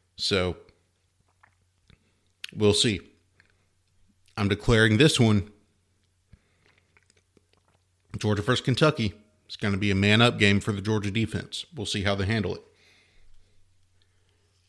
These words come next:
Kirby, feel free to use this as bulletin board material too, but they got a man up.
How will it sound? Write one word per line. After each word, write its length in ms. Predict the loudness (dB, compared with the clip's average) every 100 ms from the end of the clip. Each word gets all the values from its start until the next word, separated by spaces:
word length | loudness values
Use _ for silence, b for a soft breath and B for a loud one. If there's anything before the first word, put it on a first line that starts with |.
| _ _ _ _ _ _ _ _ _ _ _ _ _ _ _ _ _ _ _ _ -20 -18
Kirby, 340 | -4 0 0
feel 320 | -2 -4 -4 -2
free 180 | 0
to 80 | -2
use 220 | 0 -2
this 180 | -2 -4
as 100 | -6
bulletin 400 | -4 -2 -2 -4
board 180 | -2 -2
material 420 | -4 -4 -4 -4
too, 260 | -4 -4 -6 -8
but 300 | -8 -8 -4
they 100 | -2
got 140 | 0 2
a 40 |
man 200 | 2 2
up. 340 | 0 -4 -18